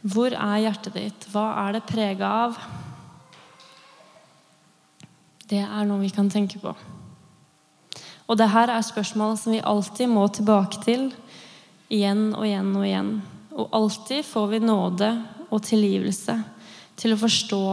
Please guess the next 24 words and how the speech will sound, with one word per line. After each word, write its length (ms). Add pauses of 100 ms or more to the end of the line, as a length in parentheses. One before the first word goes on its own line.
(100)
dette 380
på 100
nytt, 460 (100)
begynne 560
på 80
nytt, 460 (260)
mjuke 460
litt 180
opp 320 (600)
og 160
bli 180
enda 320
mer 320
av 140
den 180
vi 80
er 80
skapt 400
til 140
å 20
være. 300 (1500)
Så, 220 (1500)
oppfordring, 680 (1120)
gå 160